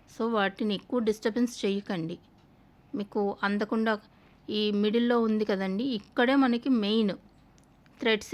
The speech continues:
ఎక్కువ మనం వే-, పెట్టేవి పోగులుగా ఉండేది అక్కడే మనకి ఎక్కువగా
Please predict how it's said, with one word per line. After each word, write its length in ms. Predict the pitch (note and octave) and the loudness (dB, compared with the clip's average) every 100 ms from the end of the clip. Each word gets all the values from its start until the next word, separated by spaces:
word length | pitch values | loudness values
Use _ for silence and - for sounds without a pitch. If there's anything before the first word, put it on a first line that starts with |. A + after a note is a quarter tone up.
| B3 | -2
ఎక్కువ 260 | - B3+ B3 F4 A#4+ - - - - | -2 -2 2 0 -2 -18 -20 -20 -8
మనం 180 | A3 A3 A3 | -2 0 2
వే-, 160 | G#3+ G#3+ - | 2 2 2
పెట్టేవి 480 | G#3+ B3 A#3 A#3+ G4+ - - - - | 2 4 4 2 -2 -4 -20 -20 0
పోగులుగా 520 | B3+ A#3 A#3 A#3 A#3 A#3 | 6 6 6 4 4 4
ఉండేది 260 | A3+ A3 C4+ - | 4 4 2 0
అక్కడే 260 | - A3+ A#3+ | 0 2 4
మనకి 220 | A3+ - A3 | 2 0 -2
ఎక్కువగా 460 | - - C4+ C4 | -4 -4 -2 2